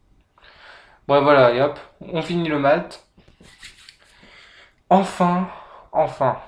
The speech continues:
Voilà, on se retrouve dans l'atelier paysan. Alors, donc on a nos cent, euh, pains de céréales, voilà, c'est parfait. Donc, euh,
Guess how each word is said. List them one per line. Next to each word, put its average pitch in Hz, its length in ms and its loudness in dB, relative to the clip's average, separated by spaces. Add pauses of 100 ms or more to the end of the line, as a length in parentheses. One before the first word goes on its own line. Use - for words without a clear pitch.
(140)
Voilà, 190 160 6
on 180 40 6
se - 100 -6
retrouve 151 280 -10
dans 135 140 -2
l'atelier 123 360 -2
paysan. 123 440 -6 (560)
Alors, 110 280 0 (260)
donc 123 180 -12
on 123 80 -6
a 123 80 -2
nos 123 160 -4
cent, 123 340 -2
euh, 113 120 -8
pains 139 200 -8
de 131 80 -10
céréales, 123 460 -6
voilà, 131 240 -6
c'est 139 180 -12
parfait. 151 560 -12 (3500)
Donc, 127 240 -6
euh, 127 240 -2